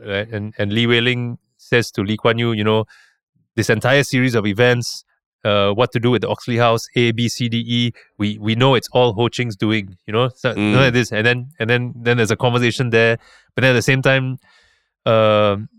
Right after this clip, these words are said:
Speaker 1: you know, Lee Kuan Yew often, uh, expresses support for Ho Ching's judgment on the, on, on, on the other hand, right? So,
Speaker 2: Yeah,
Speaker 1: so
Speaker 2: yeah.
Speaker 1: he, he's obviously having to, like, deal with
Speaker 2: Balance,
Speaker 1: this,
Speaker 2: yeah.
Speaker 1: like, people, like,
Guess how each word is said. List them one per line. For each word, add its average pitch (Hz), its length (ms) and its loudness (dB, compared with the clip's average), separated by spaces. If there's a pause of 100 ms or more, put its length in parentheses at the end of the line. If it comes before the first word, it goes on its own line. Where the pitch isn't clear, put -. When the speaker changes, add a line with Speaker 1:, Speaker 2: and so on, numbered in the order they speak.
Speaker 1:
you 131 80 2
know, 104 180 0 (680)
Lee 127 80 2
Kuan 131 180 2
Yew 135 180 2 (480)
often, 139 520 0 (200)
uh, 110 160 0
expresses 113 440 0
support - 340 0
for 107 140 -2
Ho 117 100 2
Ching's 123 300 -2
judgment 117 420 -2
on 104 120 -4
the, 110 200 2
on, 110 220 -2
on, 110 160 -2
on 110 80 -6
the 120 60 2
other 123 120 4
hand, 131 220 0
right? 107 200 2
So, 127 180 2
Speaker 2:
Yeah, - 80 -4
Speaker 1:
so 131 180 0
Speaker 2:
yeah. 80 100 2
Speaker 1:
he, 131 120 -4 (160)
he's 147 100 4
obviously 165 300 2
having 160 300 2
to, 127 160 0
like, 113 200 2 (100)
deal 147 320 4
with 127 140 2
Speaker 2:
Balance, - 20 -2
Speaker 1:
this, 120 160 2
Speaker 2:
yeah. 80 140 0
Speaker 1:
like, 113 160 0 (600)
people, 143 380 2
like, 110 240 2